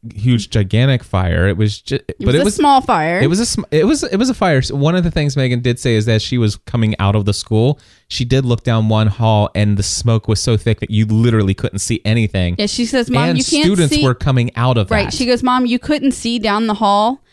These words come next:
Speaker 2: at all. The smoke was so thick you could not see. All I could see were, were kids emerging <laughs> from the smoke, running and screaming."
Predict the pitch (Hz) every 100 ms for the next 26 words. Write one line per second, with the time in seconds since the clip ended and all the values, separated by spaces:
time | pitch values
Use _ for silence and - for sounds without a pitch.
0 | _ _ _ _ _ - 214 196 185 185
1 | - 226 233 - - 202 - 247 240 254
2 | 208 214 240 233 202 - - 247 185 165
3 | - - _ 214 247 254 254 220 - 349
4 | 269 - 247 - - 214 214 208 185 _
5 | _ - 208 - 277 254 208 - 247 226
6 | 240 240 220 214 208 294 277 320 - 233
7 | 214 202 - 214 220 220 214 196 - 214
8 | 170 - -